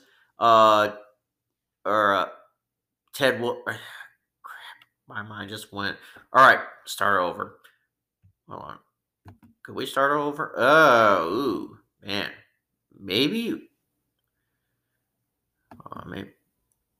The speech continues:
<sighs> Man, we kinda ran out of time on this one.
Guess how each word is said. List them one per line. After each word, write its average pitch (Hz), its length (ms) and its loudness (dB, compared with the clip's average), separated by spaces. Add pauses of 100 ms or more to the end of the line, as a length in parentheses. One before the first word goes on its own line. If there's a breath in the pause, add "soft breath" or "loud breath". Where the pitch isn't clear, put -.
(280 loud breath)
<sighs> 110 80 -10 (1000 loud breath)
Man, 117 140 -2
we 113 80 -2
kinda 113 300 0
ran 92 140 0
out 90 180 4
of - 40 -8
time 98 200 2
on 92 100 -2
this 92 180 -4
one. 104 160 0